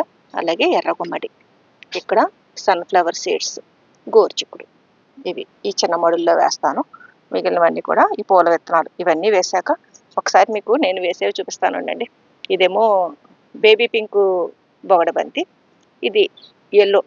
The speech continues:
బొగడబంతి, నేను కలెక్ట్ చేసుకున్న విత్తనాలు. ఇది కూడా, ఉమ్, రెడ్ and వైట్ క్లాత్, ఎల్లో గోధుమ,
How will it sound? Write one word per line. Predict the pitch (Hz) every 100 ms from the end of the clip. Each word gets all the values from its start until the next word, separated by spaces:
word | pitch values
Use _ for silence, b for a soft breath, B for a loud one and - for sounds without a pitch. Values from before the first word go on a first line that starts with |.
| -
బొగడబంతి, | 185 180 - 170 - 185
నేను | 214 214
కలెక్ట్ | 170 - 170
చేసుకున్న | - - -
విత్తనాలు. | - - - 160 320 _ _ _ _ _ 240
ఇది | 240 -
కూడా, | 233 262 294 220 226 - _ _ _ - -
ఉమ్, | 190 196 190 190 - _ _ _ _ _ _ _ _ - 202
రెడ్ | 95 - 208
and | 208 196 185 - _ _ _ _ _ _ _ _ _ _ _ _ -
వైట్ | - - - -
క్లాత్, | - 320 - - - - _ _ _ _ _ _ _ _ _ _ _ _ _ _ _ _ _ _ _ _ _ 1017 _ _ _ _ _ _ _ _ _ _ _ _ _ - 196
ఎల్లో | 190 185 - _ - - - 160 -
గోధుమ, | - - 294